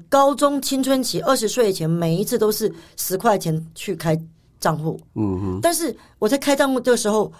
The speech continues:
Speaker 1: 我会有所期待，我会用这个账户想，呃，我 maybe 稿费就进来啦，
Speaker 2: 嗯哼，
Speaker 1: 人这个，
Speaker 2: 对。
Speaker 1: 这个账户就是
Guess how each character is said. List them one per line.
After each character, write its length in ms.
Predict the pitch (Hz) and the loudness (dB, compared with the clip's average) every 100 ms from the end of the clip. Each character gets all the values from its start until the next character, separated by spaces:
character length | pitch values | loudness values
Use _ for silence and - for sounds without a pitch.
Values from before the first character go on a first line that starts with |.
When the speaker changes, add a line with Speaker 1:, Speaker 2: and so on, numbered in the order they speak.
| - | -12
Speaker 1:
我 100 | 165 | -2
会 120 | 226 | 2
有 120 | 220 | 2
所 200 | 175 151 | 0 -6
期 180 | 131 - | -6 -6
待， 240 | 151 151 - - - _ | -2 -2 -4 -18 -20 _
我 80 | 196 | 0
会 100 | 226 | 2
用 120 | 285 | 2
这 120 | 240 | 4
个 60 | 233 | 4
账 180 | 220 208 | 4 0
户 100 | 208 | -2
想， 240 | 160 107 - | -4 -8 -8
呃， 100 | 165 | -6
我 160 | 170 180 | -4 -2
maybe 320 | 202 226 156 | 0 0 -4
稿 200 | 131 123 | -4 -6
费 240 | 185 - - _ - | -4 -6 -8 _ -4
就 100 | 101 | 0
进 180 | 95 202 | 2 2
来 140 | - | 0
啦， 260 | 143 139 139 | -2 -4 -4
Speaker 2:
嗯 20 | |
哼， 60 | 196 | -2
Speaker 1:
人 80 | 214 | 0
这 100 | 269 | 0
个， 100 | 226 | 0
Speaker 2:
对。 100 | - - | -2 -4
Speaker 1:
这 160 | 302 269 | 0 0
个 80 | |
账 140 | 214 220 | 0 0
户 120 | 208 | 0
就 100 | 214 | 0
是 180 | 214 | 0